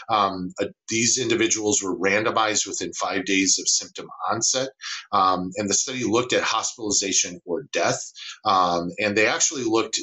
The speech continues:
um, at those that were given the therapy, um, within three days of symptom onset and those within five days of symptom onset.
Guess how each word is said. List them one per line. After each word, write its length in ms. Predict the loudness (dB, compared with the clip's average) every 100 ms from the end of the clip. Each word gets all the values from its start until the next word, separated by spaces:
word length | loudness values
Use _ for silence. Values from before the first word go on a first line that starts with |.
| 0
um, 420 | 4 4 2 -2 -4
at 180 | -4 0
those 320 | 4 4 2
that 160 | -2 -4
were 120 | -2
given 260 | 0 0
the 80 | -2
therapy, 720 | 0 2 4 2 0 0 0 -2 -16 -6 0
um, 320 | 2 2 -2
within 320 | -4 -2 -2
three 460 | 0 0 2 2 4
days 280 | 4 2 0
of 80 |
symptom 380 | -2 -4 -6 -2
onset 400 | 0 0 -2 -4 -8
and 160 | -10 -2
those 300 | 0 2 -2
within 260 | -6 -8
five 400 | -6 0 0 0
days 260 | -2 -2 0
of 60 |
symptom 400 | 0 -2 -6 -20
onset. 360 | -20 -10 -10 -10